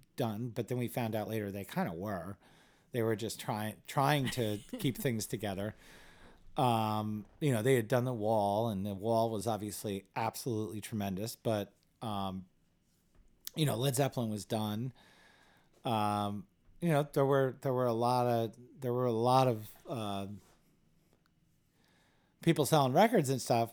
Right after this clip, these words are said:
Speaker 1: but as far as, like, you know, taking your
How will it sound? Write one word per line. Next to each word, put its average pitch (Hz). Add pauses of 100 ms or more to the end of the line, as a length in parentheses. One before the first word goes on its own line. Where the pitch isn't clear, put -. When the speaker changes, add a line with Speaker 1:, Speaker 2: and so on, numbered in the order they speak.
Speaker 1:
but 120
as 120
far 143
as, 120
like, 107 (420)
you 120
know, 101 (180)
taking 143
your 104